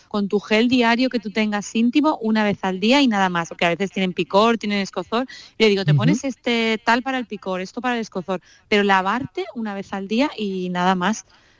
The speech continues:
Speaker 1: No
Speaker 2: Ujú.
Speaker 1: en exceso, porque el lavado en exceso, eh, mata la flora que nos protege de las infecciones y tenemos mucha flora en la vagina que nos protege de muchas infecciones, aunque parezca que no.
Speaker 2: Y, bueno, si hay alguna oyente,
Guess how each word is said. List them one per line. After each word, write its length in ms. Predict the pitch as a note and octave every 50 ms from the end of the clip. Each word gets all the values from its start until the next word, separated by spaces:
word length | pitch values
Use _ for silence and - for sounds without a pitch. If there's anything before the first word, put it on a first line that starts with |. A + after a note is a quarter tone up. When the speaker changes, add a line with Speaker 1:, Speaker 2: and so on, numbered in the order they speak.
| _ -
Speaker 1:
No 440 | - F#3+ F#3+ F#3 F#3 F#3 - C#3 -
Speaker 2:
Ujú. 80 | D3 D#3+
Speaker 1:
en 100 | - F#3+
exceso, 440 | F3+ - - - A#3 B3 - G#3+ F3+
porque 280 | - F#3 F3+ - G3
el 60 | F#3 F3+
lavado 260 | F#3 F3+ F#3 F#3 G3
en 100 | G3+ G#3
exceso, 540 | G#3 - - - A3 A3 - - B3 C4 - - - - - _ _ -
eh, 240 | G3 G3 F#3+ F#3 F#3
mata 280 | F#3 F3+ F#3 - G3+ G3+
la 120 | G#3 G#3
flora 480 | G#3+ _ - - A3+ A3 A3 A3+ B3 B3+
que 140 | - A#3+ G#3+
nos 180 | G#3 G3 -
protege 480 | _ - G3 F3 - G3+ G3+ - - A3+
de 140 | A3+ A#3 A3+
las 180 | A3+ G3+ -
infecciones 640 | G#3+ F#3+ - F#3 E3 - - G3 G3+ G#3+ G#3 F#3 - - -
y 200 | G#3 F#3+ F#3 F3
tenemos 340 | - F3+ F3+ F#3 G3+ F#3+ F3
mucha 320 | G3 G#3 G#3 - A3 G#3
flora 220 | - - A3+ A3
en 60 | G3+ F#3
la 100 | F3 E3+
vagina 440 | F3 - - - G3 G3 A3+ C4+ - - - - - - -
que 80 | -
nos 140 | G#3 G3 -
protege 360 | - F#3+ F3 G3 F3+ - A3+
de 120 | A3+ A3+ G#3
muchas 360 | G3+ G3+ A3 A#3 - A#3+ G#3
infecciones, 480 | A#3 G#3+ A#3 G3+ - - F#3 F3+ E3+ D#3
aunque 160 | F3+ E3+ F#3+ F3+
parezca 320 | F#3 F#3 F3+ - - G3
que 100 | F#3+ F#3
no. 140 | F3 E3+ - _ _ _ _ _ _ _ _ - - - - - - - _ _ -
Speaker 2:
Y, 300 | G#3 F#3 F3+ F3+ E3+ D3+
bueno, 520 | D3 C#3 - D#3 C#3+ E3+ D#3+ F3 G#3+ - -
si 260 | D3+ - - F#3+ E3+
hay 240 | E3 E3+ F3+ F#3+ F#3
alguna 560 | F#3 F3 E3+ E3 F3+ F3 E3+ E3+ D#3+ D#3+ D#3+
oyente, 800 | D#3+ E3 D#3+ F3+ F3+ F3 F3 E3 - F3 E3+ D#3+ D#3 D#3 D3+ -